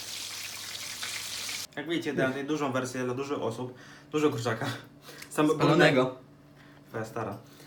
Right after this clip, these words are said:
Speaker 1: Sam Burnejka by
Speaker 2: Ty,
Speaker 1: nie
Speaker 2: ty, ty, nie blinduj mi tutaj.
Speaker 1: Sam Burnejka by nie, tutaj nie pogardził tym. No i naszego kurczaczka dajemy na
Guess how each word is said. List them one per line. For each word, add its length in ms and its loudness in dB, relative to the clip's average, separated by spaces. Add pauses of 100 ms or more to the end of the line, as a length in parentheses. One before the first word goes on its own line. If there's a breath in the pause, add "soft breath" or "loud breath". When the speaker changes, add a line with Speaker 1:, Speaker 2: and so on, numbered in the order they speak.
(120)
Speaker 1:
Sam 200 -6
Burnejka 400 0
by 220 0
Speaker 2:
Ty, 80 4
Speaker 1:
nie 20 4
Speaker 2:
ty, 240 -2
ty, 200 4
nie 140 4
blinduj 420 0
mi 120 -8
tutaj. 400 -10 (280)
Speaker 1:
Sam 120 0
Burnejka 400 4
by 160 2
nie, 100 0
tutaj 300 -4
nie 100 -2
pogardził 420 0
tym. 220 -4 (340 loud breath)
No 60 -6
i 80 -2
naszego 360 0
kurczaczka 680 0 (320)
dajemy 580 -4
na 260 -2